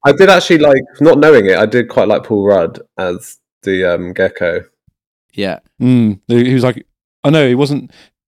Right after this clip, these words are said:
Speaker 3: Oh, sorry, I thought that was the Australian one. That was the crocodile, wasn't it? That was an Aussie crocodile. But the,
Speaker 2: Yeah.
Speaker 3: the gecko was
Speaker 2: That's
Speaker 3: kind of like his
Speaker 2: Rosebud.
Speaker 3: character from, um, Forgetting Sarah Marshall, that kind of, like,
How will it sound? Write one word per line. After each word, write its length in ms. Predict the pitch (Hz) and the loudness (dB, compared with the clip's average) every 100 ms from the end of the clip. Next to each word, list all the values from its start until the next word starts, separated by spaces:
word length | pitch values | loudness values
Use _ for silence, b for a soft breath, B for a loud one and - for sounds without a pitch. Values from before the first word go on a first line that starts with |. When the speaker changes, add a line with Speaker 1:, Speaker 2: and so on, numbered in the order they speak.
| _ - | _ -6
Speaker 3:
Oh, 80 | 120 | -4
sorry, 240 | - 127 | 0 0
I 20 | 104 | 0
thought 140 | 127 | -4
that 80 | 117 | -6
was 100 | 104 | -6
the 100 | 113 | -6
Australian 400 | - 117 113 104 | -4 -4 -4 -4
one. 100 | 95 | -8
That 80 | 113 | -10
was 100 | 104 | -10
the 80 | |
crocodile, 480 | - 131 - 101 92 | -6 -4 -4 -6 -8
wasn't 220 | 98 101 | -8 -10
it? 40 | 101 | -8
That 60 | |
was 120 | 104 104 | -8 -8
an 80 | 95 | -8
Aussie 400 | - 113 110 101 | -4 -2 -2 -4
crocodile. 520 | 120 - 110 104 101 | -6 -6 -8 -8 -12
But 160 | - 104 | -12 -6
the, 300 | 107 107 104 | -4 -2 -4
Speaker 2:
Yeah. 240 | 95 87 85 b b b b | -8 -12 -14 b b b b
Speaker 3:
the 80 | - | -6
gecko 340 | 120 139 - 113 | -2 -4 -4 -6
was 100 | 101 | -4
Speaker 2:
That's 60 | |
Speaker 3:
kind 140 | 143 156 | -2 0
of 80 | |
like 160 | 147 139 | 0 -2
his 120 | 139 | -6
Speaker 2:
Rosebud. 80 | 85 | -4
Speaker 3:
character 320 | 143 131 - 113 | -2 -4 -4 -8
from, 320 | 113 107 107 | -4 -2 -2
um, 340 | 104 104 101 - - - | -4 -6 -8 -14 -20 -10
Forgetting 400 | - 123 117 113 | -6 -4 -4 -4
Sarah 260 | 123 113 | -2 0
Marshall, 420 | 110 117 120 143 139 | 0 0 -2 -4 -4
that 180 | 117 | -6
kind 160 | - 120 | -4 -2
of, 80 | 113 | 0
like, 360 | 110 113 - | 0 -2 -8